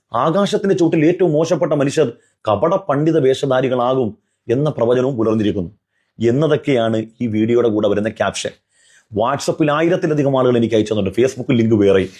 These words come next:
ഞാനിത് അയച്ച ആളുകളെയൊക്കെ നിഷ്കളങ്കത ഇങ്ങനെ ആലോചിക്കുകയാണ്. അല്ല കൂട്ടരെ,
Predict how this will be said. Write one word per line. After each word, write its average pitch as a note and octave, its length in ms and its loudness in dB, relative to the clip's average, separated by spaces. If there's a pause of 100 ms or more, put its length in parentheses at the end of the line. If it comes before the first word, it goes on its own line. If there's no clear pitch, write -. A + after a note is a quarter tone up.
(680)
ഞാനിത് E3+ 440 2
അയച്ച D#3+ 400 0
ആളുകളെയൊക്കെ C3+ 480 2
നിഷ്കളങ്കത C3+ 640 0
ഇങ്ങനെ A2+ 180 2
ആലോചിക്കുകയാണ്. G2 560 0 (160)
അല്ല D#3+ 200 4
കൂട്ടരെ, A#2 480 2